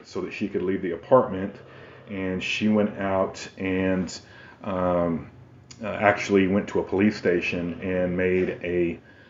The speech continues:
uh, police report. Um, and that's one of the issues that, that is, is common, is how do women, uh, physically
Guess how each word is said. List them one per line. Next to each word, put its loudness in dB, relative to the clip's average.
uh, -4
police 2
report. 2
Um, 4
and 6
that's 6
one 10
of 10
the 6
issues 6
that, 8
that 8
is, 0
is -8
common, 6
is 2
how 6
do 8
women, 4
uh, 0
physically 6